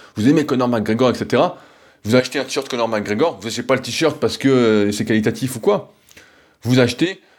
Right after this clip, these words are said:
l'image de Conor McGregor parce que vous souhaitez être comme Conor McGregor, qu'il vous renvoie une image de vous qui vous plaît,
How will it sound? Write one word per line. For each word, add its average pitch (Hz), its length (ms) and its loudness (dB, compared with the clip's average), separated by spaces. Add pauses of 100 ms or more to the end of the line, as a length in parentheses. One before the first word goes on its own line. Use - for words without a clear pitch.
(180)
l'image 151 360 0
de 131 40 -4
Conor 127 180 -4
McGregor 120 460 -2
parce 135 180 -2
que 165 100 -6
vous 156 300 -6
souhaitez 135 420 -6
être 139 120 -4
comme 127 120 -6
Conor 120 200 -4
McGregor, 120 320 -4
qu'il 139 140 0
vous 160 160 0
renvoie 143 380 2
une 147 140 -8
image 131 400 -2
de 107 80 -6
vous 127 260 -4
qui 139 200 -4
vous 104 140 -2
plaît, 180 300 2